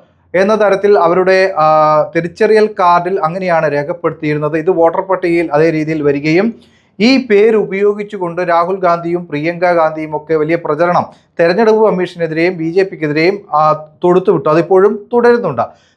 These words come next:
നൂറ്റി ഇരുപത്തിനാല് വയസ്സ് എന്നത് നമ്മുടെ ഈ തെരഞ്ഞെടുപ്പ് കമ്മീഷന്റെ ചില, ആ, കളികളാണ്, അല്ലെങ്കിൽ അത്തരം തമാശകളാണെന്നേ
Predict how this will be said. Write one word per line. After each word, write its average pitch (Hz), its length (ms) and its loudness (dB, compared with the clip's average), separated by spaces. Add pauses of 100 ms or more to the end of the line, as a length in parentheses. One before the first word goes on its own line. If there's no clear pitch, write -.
നൂറ്റി 220 220 -2
ഇരുപത്തിനാല് 247 380 2
വയസ്സ് 202 360 2
എന്നത് 196 640 2
നമ്മുടെ 180 200 0
ഈ 175 440 2
തെരഞ്ഞെടുപ്പ് 202 440 0
കമ്മീഷന്റെ 180 420 -4
ചില, 165 240 -2 (680)
ആ, 165 320 4 (100)
കളികളാണ്, 170 460 0
അല്ലെങ്കിൽ 180 520 -2
അത്തരം 196 460 -4
തമാശകളാണെന്നേ 170 880 2